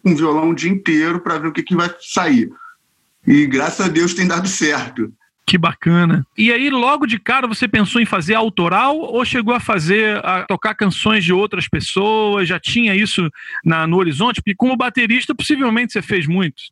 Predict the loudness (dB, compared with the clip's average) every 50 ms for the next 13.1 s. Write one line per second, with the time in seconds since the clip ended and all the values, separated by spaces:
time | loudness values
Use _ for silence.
0 | _ _ _ -2 0 2 2 2 2 2 2 2 2 2 2 2 2 2 0 -2
1 | -2 -4 -8 -6 -6 -6 -6 -6 -4 -4 -2 -2 -4 -4 -8 -12 _ -10 -8 -4
2 | 0 2 2 4 4 4 2 2 0 -2 -4 -6 -8 -4 -4 -4 -2 -2 -4 -4
3 | -2 -2 -2 -2 -4 -6 -6 -6 -4 -2 -2 -2 -2 0 -2 -2 -2 0 0 0
4 | 0 2 0 -2 -2 0 0 0 0 0 0 -2 -4 -8 -10 _ _ _ _ _
5 | _ _ -4 2 4 4 4 4 2 2 2 2 2 2 0 2 2 0 0 0
6 | 0 0 0 0 0 -2 -2 -2 -2 -2 0 0 -2 -2 -2 -2 -2 0 0 2
7 | 2 2 2 2 0 0 -2 -2 -6 -4 -4 -2 0 2 2 2 4 4 2 2
8 | 2 0 0 2 2 2 2 0 -2 -2 -2 -2 0 0 0 0 0 0 0 0
9 | 0 0 -2 -2 -2 -2 -2 -2 -4 -2 2 2 4 4 2 2 2 2 2 2
10 | 0 0 -4 -2 -2 -4 -4 -2 -2 -2 0 2 2 2 2 0 0 -2 -4 -8
11 | -8 -8 -8 -12 -14 -14 -16 -10 -2 0 2 2 2 2 0 0 0 0 0 0
12 | 0 0 0 0 -2 -2 -2 -2 -2 2 2 4 4 4 2 2 -2 -4 -6 -8
13 | -12